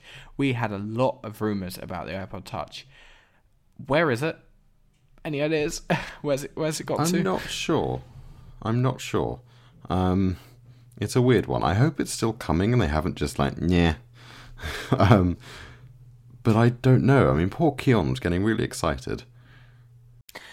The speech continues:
Speaker 1: I think the, <laughs> I think the iPod Touch is such a minor update. It needs a press release that isn't even as big as these press releases have been.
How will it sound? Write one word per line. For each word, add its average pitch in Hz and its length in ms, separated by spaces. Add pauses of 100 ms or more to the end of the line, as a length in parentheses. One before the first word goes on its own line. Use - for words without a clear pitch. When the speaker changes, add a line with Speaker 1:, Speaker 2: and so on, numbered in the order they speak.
(180)
Speaker 1:
I 147 60
think 156 320
the, 151 100 (280)
<laughs> - 280
I 143 60
think 156 200
the 156 80
iPod 151 300
Touch - 320
is 107 80
such - 300
a 110 40
minor 123 640 (180)
update. 135 500 (920)
It 135 320 (140)
needs 127 340
a 110 60 (800)
press - 380
release 123 360
that - 240
isn't 117 260
even 113 260
as 104 100
big 107 220
as 101 140
these 101 160
press - 280
releases 98 360
have 92 160
been. 90 200